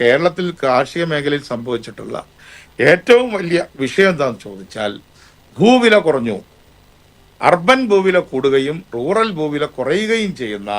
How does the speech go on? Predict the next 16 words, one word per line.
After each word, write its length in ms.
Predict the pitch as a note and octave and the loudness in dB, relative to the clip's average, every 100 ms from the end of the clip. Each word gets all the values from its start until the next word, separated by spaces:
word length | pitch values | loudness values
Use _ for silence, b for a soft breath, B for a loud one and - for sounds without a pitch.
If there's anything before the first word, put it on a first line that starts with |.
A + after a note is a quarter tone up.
| A2 - _ b b b b - | -8 -12 _ b b b b -10
ഒരു 160 | B2 B2 | -4 -2
വല്ലാത്ത, 880 | A#2+ C3 E3 F3 F#3+ G3 F#3+ - G3 F3+ - - | -2 0 0 2 2 0 -4 -4 0 0 -2 -10
നമുക്ക് 280 | D3 D3+ D#3 | -10 -10 -8
പരിചയമില്ലാത്ത 1000 | C#3 B2+ D3 C#3+ G3 F#3 C#3+ C3 C3 - E3 F#3+ - _ b b b | -4 -4 -6 -2 -2 -2 -2 -2 -4 -2 -2 -2 -4 _ b b b
ഒരു 120 | B2+ C3+ | -8 -8
പ്രതിഭാസം 600 | C3 A#2 C3 C#3+ D3 - E3 - | -6 -6 -2 0 0 -4 -8 -6
കേരളത്തിൽ 520 | A#2 A#2 A#2 A2 C#3 C#3 | -4 -2 -4 -6 -10 -10
സംജാതമായിരിക്കുകയാണ്, 920 | A2 G2+ G#2+ G#2 G2+ G2 F2+ - G#2 G#2 - | -12 -8 -6 -6 -8 -10 -12 -14 -14 -12 -6
കേരള 260 | C3+ D#3 - - _ b b - | -4 -4 -8 -8 _ b b -14
ഇക്കോണമിയിൽ. 540 | A#2+ C3 A#2+ A2 G2 G2 - _ _ _ _ _ _ | -6 -4 -4 -6 -12 -16 -20 _ _ _ _ _ _
അതിൻ്റെ 260 | - E3+ A3+ G#3 | -10 2 4 6
ഫലമായിട്ട് 600 | F#3 G#3 G3+ C#3 A#2 B2 D#3+ - _ _ _ - | 4 4 2 0 0 0 -2 -6 _ _ _ -2
ഒരു 240 | D3+ A#3 A#3 | 0 0 0
സെന്റ് 400 | F#3+ E3+ G#3 G#3+ - | -2 0 0 0 0
സ്ഥലം 360 | F3 C#3 C3 D#3+ F3+ - | 2 4 2 -2 -12 -14
നിങ്ങളിപ്പോൾ, 580 | C#3 C#3+ C#3 - C3 C#3+ | -8 -6 -6 -4 -2 0